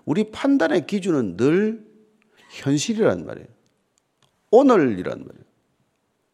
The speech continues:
이게 우리 판단의 기준이 되기 때문에 신앙을 가져도 하나님을 믿어도 우리는 달라지지 않는다 이 말이에요. 판단의 기준이 오늘에 있기 때문에 그렇단 말이에요. 판단의 기준이 지금 현실에 있기 때문에 그렇단 말이에요.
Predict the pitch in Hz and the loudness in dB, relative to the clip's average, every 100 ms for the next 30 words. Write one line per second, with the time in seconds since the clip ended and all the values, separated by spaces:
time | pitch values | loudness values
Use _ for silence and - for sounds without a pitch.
0 | - 233 320 302 170 165 - 175 175 165 | 0 4 6 6 4 0 -4 -4 0 0
1 | 123 165 147 127 110 95 85 73 120 113 | -2 -6 -4 -2 -2 -2 -6 -6 -6 -6
2 | 95 90 127 113 76 - - - - - | -6 -4 -2 -4 -6 -14 -20 -20 -8 -2
3 | 208 254 269 202 226 233 175 202 202 123 | 2 4 2 2 2 4 4 4 4 2
4 | - - - - 262 277 240 185 147 254 | -4 -20 -20 0 2 4 2 0 2 2
5 | 269 214 208 214 214 - - - _ 120 | 4 4 6 4 0 -16 -20 -20 _ 0
6 | 202 165 160 233 233 175 165 85 95 120 | 0 2 2 4 4 2 -4 -4 -4 -4
7 | 92 87 73 - - 139 131 _ _ _ | -4 -8 -10 -14 -18 -20 _ _ _ _
8 | _ _ _ _ _ _ - - 277 269 | _ _ _ _ _ _ -10 0 4 6
9 | 262 180 220 214 170 139 202 277 269 180 | 4 2 0 2 2 2 4 6 6 4
10 | 139 117 - 135 151 - - - - - | 0 -4 -4 -4 -4 -8 -12 -18 -18 -20
11 | 127 - _ _ _ _ _ - 254 262 | -20 -20 _ _ _ _ _ 0 2 2
12 | 262 180 220 196 127 190 190 123 156 160 | 0 -2 -2 -2 -2 -2 -4 0 0 0
13 | - 247 220 220 175 175 190 113 85 67 | -2 -2 -2 -6 -4 -2 0 -2 -4 -10
14 | 50 - | -10 -16